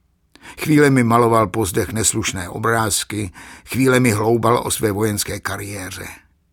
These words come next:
V celé městské věznice čas Dannymu plynul jen zvolna.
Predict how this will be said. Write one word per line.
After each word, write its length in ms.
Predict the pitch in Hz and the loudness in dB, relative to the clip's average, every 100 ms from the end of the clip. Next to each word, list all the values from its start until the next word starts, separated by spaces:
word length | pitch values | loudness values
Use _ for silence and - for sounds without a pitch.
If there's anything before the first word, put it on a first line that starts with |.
| _ _ _ _ _ _ - - - 101 | _ _ _ _ _ _ -20 -18 -6 -4
V 100 | - | 0
celé 540 | - 147 151 165 180 - _ | 2 4 6 4 2 -2 _
městské 580 | 113 127 135 - - 117 | 0 2 4 2 2 2
věznice 600 | 92 117 101 131 - 131 | 2 0 2 0 0 0
čas 320 | 135 120 120 | 2 0 0
Dannymu 460 | 92 113 127 131 127 | -2 -2 0 0 -2
plynul 460 | - 107 117 117 123 | -2 -2 2 2 2
jen 200 | 127 120 | 2 0
zvolna. 560 | 95 120 92 71 - | 0 0 0 -4 -16